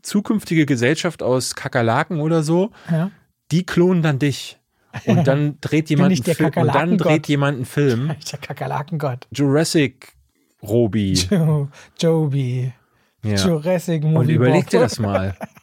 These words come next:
Speaker 2: <laughs>
Speaker 1: Jurassic Movie Bob, genau. Hall-, und dann dein erstes Wort ist: „Hallo, herzlich willkommen zu D V D-Kritik.“ So, Tag
Speaker 2: Äh,
Speaker 1: neunundzwanzig.
Speaker 2: Tag neunundzwanzig. Ein Film, der von Kritikern sehr geschätzt wird.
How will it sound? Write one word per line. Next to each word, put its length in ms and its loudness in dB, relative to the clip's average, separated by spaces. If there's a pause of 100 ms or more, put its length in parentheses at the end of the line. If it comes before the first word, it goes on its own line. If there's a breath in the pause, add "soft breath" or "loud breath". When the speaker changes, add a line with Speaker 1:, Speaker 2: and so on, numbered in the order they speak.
(140)
Speaker 2:
<laughs> 420 -16
Speaker 1:
Jurassic 380 0
Movie 400 0
Bob, 480 -4
genau. 520 2 (800 loud breath)
Hall-, 180 -2
und 180 0
dann 140 0
dein 160 2
erstes 400 -4
Wort 180 0
ist: 180 -8
„Hallo, 240 0
herzlich 420 0
willkommen 360 0
zu 100 -4
D 380 -2
V 260 2
D-Kritik.“ 1300 -2 (520 loud breath)
So, 320 0 (180)
Tag 280 2
Speaker 2:
Äh, 280 2
Speaker 1:
neunundzwanzig. 500 0
Speaker 2:
Tag 140 2
neunundzwanzig. 800 -2 (520)
Ein 220 2
Film, 580 -2 (360)
der 320 4
von 180 2
Kritikern 440 2
sehr 120 2
geschätzt 360 -4
wird. 200 -6